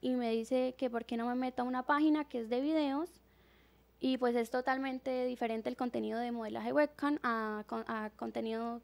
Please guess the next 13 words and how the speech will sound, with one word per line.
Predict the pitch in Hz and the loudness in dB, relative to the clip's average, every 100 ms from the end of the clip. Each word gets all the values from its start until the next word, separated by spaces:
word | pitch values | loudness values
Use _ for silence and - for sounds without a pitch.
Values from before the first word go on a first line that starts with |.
| - | -2
pues, | 269 | -2
para | 262 233 | 2 0
adultos | 220 220 240 | 0 0 -2
ya | 247 233 | 2 2
hacer | 240 233 | 2 2
videos | 240 220 240 247 226 | 0 2 2 2 0
y | 220 | -2
todo | 208 | -4
el | 226 | -2
cuento. | 269 247 - - | -4 -4 -6 -10
Entonces, | 220 233 226 247 247 - - - - - | -6 -6 -4 -2 -2 -6 -18 -20 -4 0
apenas | 240 254 240 226 233 | 2 2 0 -2 -2
entré | 226 - 269 269 | -4 0 2 2